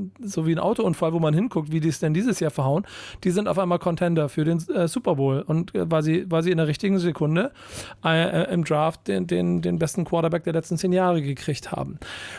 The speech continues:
Es wäre doch eine romantische Vorstellung, Kai, Tommy, auch Konstantin, dafür zu sorgen, dass, keine Ahnung,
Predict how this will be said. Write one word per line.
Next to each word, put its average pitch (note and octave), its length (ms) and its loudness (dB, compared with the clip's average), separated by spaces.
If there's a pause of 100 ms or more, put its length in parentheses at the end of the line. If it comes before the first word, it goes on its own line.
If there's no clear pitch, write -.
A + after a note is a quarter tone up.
(460)
Es - 260 -4
wäre G3 140 2
doch A3 80 2
eine F#3+ 80 4
romantische F#3+ 560 2
Vorstellung, A3 720 0
Kai, A3+ 560 2 (380)
Tommy, A3 500 2
auch F3+ 180 0
Konstantin, G#3+ 680 0 (120)
dafür F3+ 280 0
zu F#3+ 140 0
sorgen, F#3+ 460 2
dass, F#3 440 0
keine F3+ 300 2
Ahnung, F#3+ 460 2